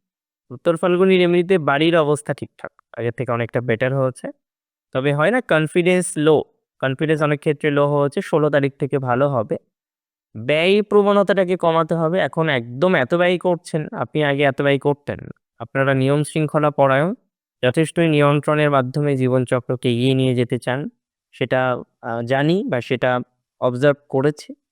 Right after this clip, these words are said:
তো আমি মনে করি আগামীতেও সেই নিয়ন্ত্রণ রাখার চেষ্টাটা আপনাকে করতে হবে। ধীরে ধীরে পরিস্থিতি স্বাভাবিক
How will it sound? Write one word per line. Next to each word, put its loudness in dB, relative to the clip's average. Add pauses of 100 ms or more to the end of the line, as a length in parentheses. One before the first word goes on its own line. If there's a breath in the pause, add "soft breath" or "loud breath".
(480)
তো -4
আমি 4
মনে 4
করি 4
আগামীতেও 4
সেই 2
নিয়ন্ত্রণ 2
রাখার 0
চেষ্টাটা -2
আপনাকে -4
করতে -2
হবে। -2
ধীরে -2
ধীরে 0
পরিস্থিতি -4
স্বাভাবিক -2